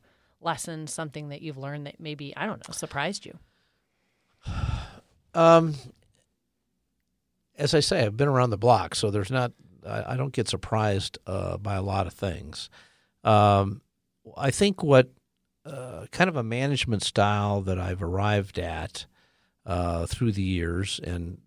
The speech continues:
Speaker 2: for the most part, I was managing lawyers. Now I'm managing a lot more than just, uh, lawyers. But I think I've, I've gotten pretty good at managing very large organizations where you're not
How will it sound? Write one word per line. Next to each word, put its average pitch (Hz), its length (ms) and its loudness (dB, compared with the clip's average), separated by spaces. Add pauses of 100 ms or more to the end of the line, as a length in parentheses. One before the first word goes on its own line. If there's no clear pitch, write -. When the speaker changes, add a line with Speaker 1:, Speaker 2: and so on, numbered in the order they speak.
Speaker 2:
for - 80 -10
the 90 80 -6
most 98 240 -2
part, 92 160 0
I 85 60 -2
was 85 180 -6
managing 90 380 -6
lawyers. 92 520 0
Now 92 200 -4
I'm 90 120 -6
managing 90 360 -8
a 87 60 -10
lot 87 200 -8
more 92 260 -4
than 85 160 -6
just, - 440 -8 (500)
uh, 85 200 -2
lawyers. 92 540 2
But 95 200 -2
I 98 60 -2
think 160 280 -2
I've, 104 320 0
I've 98 220 -4
gotten - 260 -4
pretty 117 280 0
good 95 360 0
at 87 160 -6 (180)
managing 95 600 -6
very 95 280 -2
large 95 460 0
organizations 87 1040 -6
where - 160 -10
you're 80 160 -8
not 85 440 -8